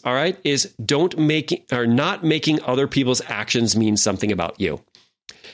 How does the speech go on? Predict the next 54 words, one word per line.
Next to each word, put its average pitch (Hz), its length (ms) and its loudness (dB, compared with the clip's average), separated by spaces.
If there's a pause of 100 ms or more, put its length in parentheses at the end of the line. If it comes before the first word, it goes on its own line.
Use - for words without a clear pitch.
So 175 140 2
as 165 240 -2
you're 226 80 0
going 190 240 2
through 151 160 0
this 135 160 0
process 117 460 -2
of 113 100 -2
learning, 101 320 0
like, 113 220 -4
let's 131 160 0
say 151 100 2
you 135 140 2
find 131 340 0
somebody, 104 320 0
you 113 240 0
start 127 240 2
reading 131 220 2
their 123 140 2
book, 107 380 -2
you 120 140 2
start 127 420 0
to, 131 200 0
I - 20 0
don't 131 100 2
know, 113 120 0
go 131 120 2
through 127 140 0
their 120 140 0
course, 90 400 -2
be - 100 -4
a 120 60 0
part 139 200 -2
of 135 60 0
their 135 80 2
mastermind, 98 560 -2
be 110 80 0
a 110 40 0
part 143 200 -2
of 139 60 0
their 135 80 0
certification, 113 720 0 (320)
like, 139 100 0
whatever, 165 400 2
listen 147 320 2
to 147 120 0
their 131 160 0
podcast. 104 580 -4 (180)
And 175 80 0
I 185 40 2
don't 233 180 0
just 226 180 0
mean, 196 180 4
like, 143 200 0